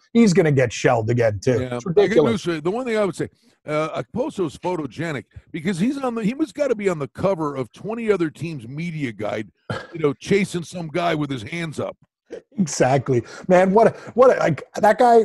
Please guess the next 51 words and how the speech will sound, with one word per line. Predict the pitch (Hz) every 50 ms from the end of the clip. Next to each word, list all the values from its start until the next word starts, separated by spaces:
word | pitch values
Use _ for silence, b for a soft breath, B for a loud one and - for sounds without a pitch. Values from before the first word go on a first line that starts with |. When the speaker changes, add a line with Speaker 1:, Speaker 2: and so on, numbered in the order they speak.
| 170 151 131
Speaker 1:
he | 180
used | 226 240 - -
to | - 170
be | 196 180 156
<laughs> |
one | 131 - 196 196
of, | 175
like, | 170 160 151 160
a | 151
player | - - - 160 165 165 156
I | 139 139 135
loved. | 123 131 135 151 175 165 139
He's | 147 151 160 151 160
just, | 170 151 110
Speaker 2:
Uh-huh. | 107 - - -
Speaker 1:
he's | 196 180
got | 165 226 233 240
no | 254 240 208
game | 156 185 202 240 240 220
anymore. | 185 147 135 127 120 123 139
He's, | 160 160
you | 156 B B B
know | 214 233
what | 240
he | 226 214
is, | 220 202
Brian? | 170 202 208 208 208 208 196 - - _
He's | - 190 160 180
a | -
fighter | - - 175 175 175 180
that's | 160 147 131 -
been | - 151 139
in | 139 131
too | - - 135
many | 131 123 123 113 98
fights. | - - 92 87 - - -
It's | - -
time | - 139 143 143 127
to | 120
hang | 127 110 110 110
him | 110 120 113
up. | 110 104 - _ _ - - -
You | 156
know, | 165 185
he | 190
had | 220 240
a |
Speaker 2:
All | 220
right. | -
Speaker 1:
pretty | 214 214 202 165
decent, | 196 202 170 - 190 151